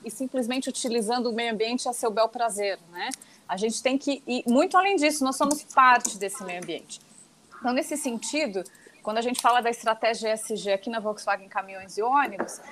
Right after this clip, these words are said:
o que que a gente tem feito, né? Ter a, a visão do ciclo de vida do nosso produto, né? Então, ela não começa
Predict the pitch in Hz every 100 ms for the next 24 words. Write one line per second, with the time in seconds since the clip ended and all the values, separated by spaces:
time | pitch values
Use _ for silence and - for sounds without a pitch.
0 | - - 220 240 269 285 277 269 269 254
1 | - 202 175 - 220 247 - - _ 311
2 | 339 - 262 269 247 285 240 269 285 285
3 | 302 302 277 269 240 262 262 269 269 277
4 | 262 294 254 240 240 - 175 180 202 208
5 | 240 277 294 320 294 339 466 - 247